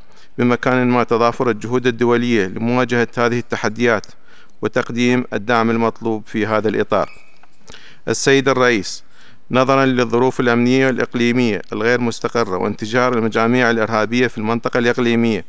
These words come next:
واحتمالية أن تستخدم تلك المجاميع العوامل الخطرة، ومنها إمكانية استخدام العوامل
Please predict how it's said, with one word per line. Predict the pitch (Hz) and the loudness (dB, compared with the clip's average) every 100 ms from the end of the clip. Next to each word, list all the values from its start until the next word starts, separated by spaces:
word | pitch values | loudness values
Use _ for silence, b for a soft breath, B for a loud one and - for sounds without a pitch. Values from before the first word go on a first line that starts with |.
| B B B B 117 | B B B B -2
واحتمالية | 117 - 123 113 113 117 123 104 - | -2 0 -2 2 2 2 2 0 -2
أن | 110 104 | -6 -2
تستخدم | 110 - 127 117 107 | -4 -2 -2 -2 -2
تلك | 123 - | -2 0
المجاميع | 113 110 113 113 123 123 107 | 2 2 2 4 2 2 2
العوامل | 98 110 120 123 | 2 4 2 2
الخطرة، | 113 127 113 101 - B B B B - | 0 -2 -2 -4 -6 B B B B -4
ومنها | 113 127 131 123 | 0 2 2 2
إمكانية | 120 117 117 123 120 | 0 0 2 0 0
استخدام | 110 - 113 113 120 123 - b b b b - | -4 -4 -4 0 2 2 -2 b b b b -4
العوامل | 110 107 110 123 123 120 120 | 0 2 4 4 4 2 0